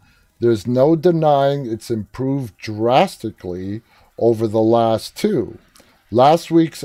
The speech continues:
episode had a lot of great character moments, but was dragged down a little by silly, uh,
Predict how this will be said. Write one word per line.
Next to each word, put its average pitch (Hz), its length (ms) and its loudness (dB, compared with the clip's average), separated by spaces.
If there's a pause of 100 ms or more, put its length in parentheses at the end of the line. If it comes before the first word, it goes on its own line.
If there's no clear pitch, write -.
episode 151 580 0
had 127 200 0
a 110 60 0
lot 113 360 2
of 110 180 -2
great 117 380 0
character 120 500 -2
moments, 147 680 0 (400)
but 127 140 2
was 113 260 0
dragged 135 540 2
down 131 640 2
a - 80 -8
little 117 360 2
by 110 220 -2
silly, 131 640 -4 (380)
uh, 107 380 0